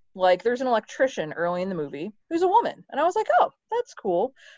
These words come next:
Well, you know, that's what happens. You have a woman director, woman writer. They're just gonna make more of the characters women. Then there's a scene, um, and so then, of course, there's a very stereotypical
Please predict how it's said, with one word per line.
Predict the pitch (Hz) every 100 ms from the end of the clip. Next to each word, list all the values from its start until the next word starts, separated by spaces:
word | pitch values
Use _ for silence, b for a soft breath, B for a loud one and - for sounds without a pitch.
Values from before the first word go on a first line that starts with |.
| -
Well, | 415 427
you |
know, | 403
that's | 392 403
what | 349
happens. | 302 302 311 311
You | 330 320
have | 302
a | 302
woman | 262 269
director, | 269 214 208 240 226
woman | 208 277
writer. | 208 135 185
They're | 190
just | 208 226
gonna | 214
make | 214
more | 185 180
of |
the | 220
characters | 202 196 294 285
women. | 160 143 180 - b b b b _ _ _ _ _ _ _
Then | 185 254 285
there's | 302 254
a | 233
scene, | - 302 302 226 160 160 - _ _ _ -
um, | 196 196
and | 196
so | 247 233
then, | 220 -
of | 196
course, | - 226 -
there's | 202 190
a |
very | 180 190 190
stereotypical | 190 196 190 190 220 202 185 175 160 165